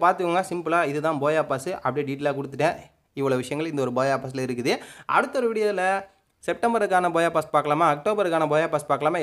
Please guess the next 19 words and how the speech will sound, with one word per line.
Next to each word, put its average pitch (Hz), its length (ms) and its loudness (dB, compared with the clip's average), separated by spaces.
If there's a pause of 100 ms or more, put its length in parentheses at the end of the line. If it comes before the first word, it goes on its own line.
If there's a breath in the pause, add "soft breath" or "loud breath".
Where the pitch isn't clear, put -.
எல்லா 170 240 2
போயா 196 220 6
பாஸையும் 196 240 -4
பார்த்தா 190 200 0
உங்களுக்கு 156 260 -2
நல்லா 160 200 0
தான் 196 140 0
இருக்கும். 190 320 0 (720)
வரிசையா 170 560 -2
நம்ம 135 200 -2
ஒண்ணு 165 220 -4
ஒண்ணா 185 140 0 (380)
அப்பப்போ 143 380 -4
போட்டுக்கிட்டே 151 360 0
இருக்கோம். 123 240 -6 (140)
ஓகேவா? 151 260 2 (100)
So, 160 140 -6
ரைட்டு. 190 220 -2 (480 loud breath)
அடுத்து 156 220 0